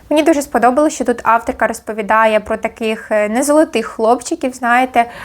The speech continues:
а про людей, які пройшли якусь дуже важку долю, які мають, е, дуже багато проблем в особистому житті,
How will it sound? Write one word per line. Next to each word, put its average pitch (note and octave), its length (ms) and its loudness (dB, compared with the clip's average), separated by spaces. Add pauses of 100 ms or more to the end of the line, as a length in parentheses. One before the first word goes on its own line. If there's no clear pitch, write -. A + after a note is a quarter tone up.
(160)
а A#3+ 100 2
про A#3+ 280 2
людей, A#3 360 2
які D4 240 -4
пройшли A#3+ 400 -6
якусь A3 320 -6
дуже A#3 240 -6
важку G#3 380 -4
долю, C#4+ 500 4 (240)
які B3+ 260 0
мають, B3 520 4
е, A3 340 0
дуже A#3+ 260 -6
багато G#3+ 720 2 (100)
проблем A3+ 640 0 (180)
в C4+ 60 -4
особистому C4+ 600 -2
житті, C4 500 -4